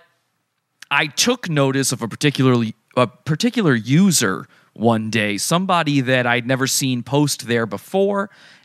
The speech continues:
and it just, I don't know what it was about this person, but it struck me. Something about the way they posted struck me, and it stuck with me for a long time. You see, this person posted asking, it, it was unusual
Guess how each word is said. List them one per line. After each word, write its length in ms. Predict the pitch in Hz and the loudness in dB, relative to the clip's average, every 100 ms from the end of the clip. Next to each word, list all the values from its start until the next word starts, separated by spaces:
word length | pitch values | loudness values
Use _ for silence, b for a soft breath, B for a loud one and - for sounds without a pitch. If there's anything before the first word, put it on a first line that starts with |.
| B | B
and 520 | 156 151 151 151 151 - | -2 2 2 0 -2 -6
it 180 | 170 175 | -4 -4
just, 420 | 185 220 - - - _ _ b b | -2 -2 -4 -8 -16 _ _ b b
I 60 | 208 | 0
don't 140 | 277 | 0
know 100 | 269 | 0
what 220 | 233 196 | 0 0
it 80 | 214 | 2
was 240 | 156 175 165 | 2 0 0
about 220 | 147 143 | -2 -2
this 120 | 131 | -4
person, 400 | - 135 123 127 | -2 -2 -2 -4
but 160 | 123 - | -6 -4
it 140 | 139 - | -4 -2
struck 520 | - - 160 135 - | -2 0 -2 -2 -6
me. 140 | 95 | -10
Something 400 | - 175 208 220 | -4 -4 -4 -6
about 280 | 165 139 139 | -2 -2 0
the 60 | 135 | 0
way 160 | 123 | 0
they 140 | 117 117 | 0 -2
posted 420 | 110 98 - 107 | -4 -4 -6 -6
struck 320 | - 165 175 | -2 -2 -2
me, 180 | 127 120 B B B 156 | -6 -8 B B B -2
and 260 | 151 151 - | 0 0 0
it 220 | 165 - | -2 0
stuck 480 | - - 196 185 - | -4 -2 -2 -2 -2
with 200 | 160 160 | -2 -2
me 160 | 143 | -4
for 200 | 123 127 | -4 -2
a 40 | 123 | -2
long 240 | 120 120 | -2 -4
time. 220 | 120 147 | -2 -2
You 80 | 139 | -2
see, 220 | 135 170 - B B | -2 -4 -6 B B
this 160 | 220 | -2
person 340 | - 247 247 175 | 0 -2 -2 -2
posted 480 | 131 117 - 107 - b b - | 0 -2 -4 -8 -10 b b -4
asking, 640 | 147 170 - 196 180 175 - | 0 0 -2 -4 -6 -6 -8
it, 140 | 175 - | -6 -2
it 80 | |
was 160 | 214 208 | 0 2
unusual 680 | 220 160 165 151 123 107 | 2 4 2 2 0 -4